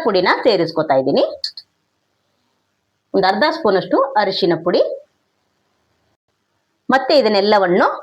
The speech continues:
ನೈಸ್ ಆಗಿ ಪುಡಿ ಮಾಡ್ಕೊಂಡು ಬರ್ತೀನಿ. ನೋಡಿ, ನೈಸ್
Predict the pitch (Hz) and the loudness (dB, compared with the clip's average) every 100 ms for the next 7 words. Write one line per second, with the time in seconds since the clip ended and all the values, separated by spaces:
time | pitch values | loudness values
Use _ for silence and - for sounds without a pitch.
0 | 196 208 285 320 254 180 339 554 - 349 | -2 0 2 2 4 4 2 0 0 0
1 | 269 202 - 180 165 - 165 240 698 - | 2 0 0 -2 -2 -2 0 0 -2 -6
2 | _ _ _ _ _ _ _ _ _ _ | _ _ _ _ _ _ _ _ _ _
3 | _ _ _ _ _ _ - 170 170 196 | _ _ _ _ _ _ -6 -2 0 0
4 | 240 262 | 0 0